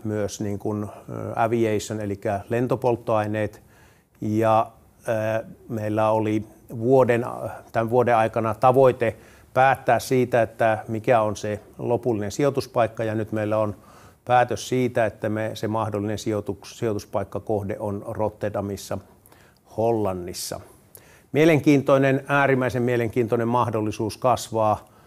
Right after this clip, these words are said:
seuraavaan vaiheeseen, ö, sieltä noin sadanviidenkymmenentuhannen tonnin laitoksesta nyt sitten, sitten kolme,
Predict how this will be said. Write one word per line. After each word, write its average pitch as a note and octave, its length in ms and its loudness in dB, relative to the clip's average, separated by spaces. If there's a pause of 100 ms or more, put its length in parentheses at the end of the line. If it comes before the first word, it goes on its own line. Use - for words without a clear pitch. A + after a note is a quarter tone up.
(140)
seuraavaan A#2 760 2
vaiheeseen, A2 800 0 (880)
ö, G#2+ 40 -4
sieltä G#2+ 340 -6
noin G#2+ 400 -4 (380)
sadanviidenkymmenentuhannen G#2+ 1400 -2
tonnin G#2 340 -4
laitoksesta G#2 580 -4
nyt G2+ 160 -6
sitten, G2+ 380 -8 (460)
sitten G2+ 380 -6
kolme, G#2+ 420 -2